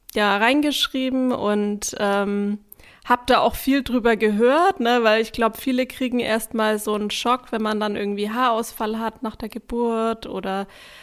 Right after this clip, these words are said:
auch vielleicht irgendwie in der Schwangerschaft plötzlich ganz andere Haare bekommt. Ähm,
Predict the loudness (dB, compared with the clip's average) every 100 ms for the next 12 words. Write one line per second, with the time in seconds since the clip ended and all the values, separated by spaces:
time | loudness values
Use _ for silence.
0 | -20 -2 2 2 2 0 0 -2 -4 -4
1 | -4 -4 -2 -2 -2 0 0 0 0 -2
2 | -2 -2 -2 -4 -2 -2 0 -2 0 -2
3 | 0 2 4 2 -2 -4 -4 2 2 2
4 | -2 -6 -12 -20 _ _ _ _ _ _
5 | -16 -4 0 0 0 -2 -4